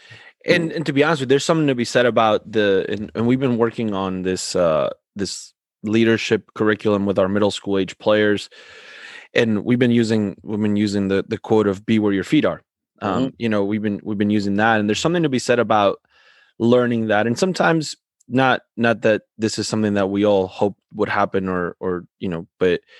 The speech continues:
Speaker 1: and we all hope that we can get past it as quickly as possible. But there's something to be said about the idea of learning about,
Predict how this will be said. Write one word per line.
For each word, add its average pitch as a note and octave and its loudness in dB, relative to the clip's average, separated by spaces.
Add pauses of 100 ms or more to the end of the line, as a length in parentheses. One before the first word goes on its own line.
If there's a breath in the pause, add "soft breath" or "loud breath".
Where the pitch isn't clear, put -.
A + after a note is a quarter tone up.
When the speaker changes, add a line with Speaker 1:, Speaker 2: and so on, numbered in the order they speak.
(360 loud breath)
Speaker 1:
and G#2 0
we G#2 4
all G2+ 4
hope G#2 0
that G2+ 2
we G2 -4
can G2+ -6
get G2+ 0
past G#2+ 0
it G#2 0
as F#2 -4
quickly G#2+ -2
as F#2+ -4
possible. C#3 0
But A#2+ -4
there's C3+ 2
something E3+ 0
to D#3+ 0
be B2+ 0
said A#2+ 0
about A2 0
the A2 2
idea G#2 2
of G2 -4
learning G#2 -2
about, F#2+ 0